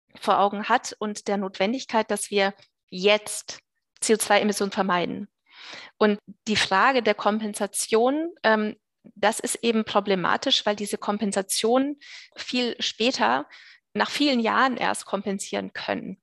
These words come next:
und auch gar nicht sichergestellt ist, wie bei Aufforstungsprojekten eben, ob diese Wälder, die dafür gepflanzt werden, wenn es dann auch wirklich so käme oder kommt,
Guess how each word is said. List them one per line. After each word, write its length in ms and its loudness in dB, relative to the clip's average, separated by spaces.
und 180 -2
auch 120 -2
gar 120 4
nicht 260 -6
sichergestellt 600 -2
ist, 180 -10
wie 200 -10
bei 160 0
Aufforstungsprojekten 840 -2
eben, 280 -2
ob 160 -4
diese 300 -4
Wälder, 380 4
die 120 -6
dafür 520 0
gepflanzt 580 -4
werden, 320 2
wenn 120 -2
es 200 -14
dann 180 -4
auch 160 -2
wirklich 260 -6
so 120 -12
käme 440 4
oder 180 -2
kommt, 380 -2